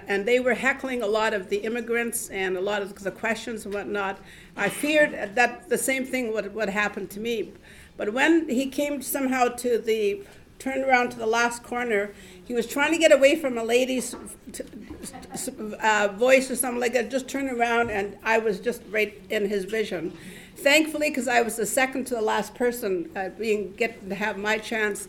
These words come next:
to speak with him. Alice, uh, f-, we had planned it that halfway on my talk to him,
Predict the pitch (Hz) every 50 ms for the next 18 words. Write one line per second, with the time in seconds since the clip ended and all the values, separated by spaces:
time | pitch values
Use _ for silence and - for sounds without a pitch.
0 | - - 220 220 202 196 190 185 185 - - - 269 277 - 254 208 - - 208
1 | 190 185 165 170 156 - - - - - - - - - - - - - - -
2 | - - 247 262 285 320 349 381 - - 269 - - - 240 - - - - -
3 | 208 - - - 247 247 277 302 311 320 311 311 269 - - - 285 294 302 311
4 | 320 320 277 233 226 220 226 - 233 226 226 220 220 - - - - 285 285 311
5 | 320 320 - 262 254 247 233 226 226 240 247 240 - - - - 226 233 240 240
6 | 226 220 220 - - 233 226 214 208 214 - - 220 190 196 202 196 196 202 202
7 | 202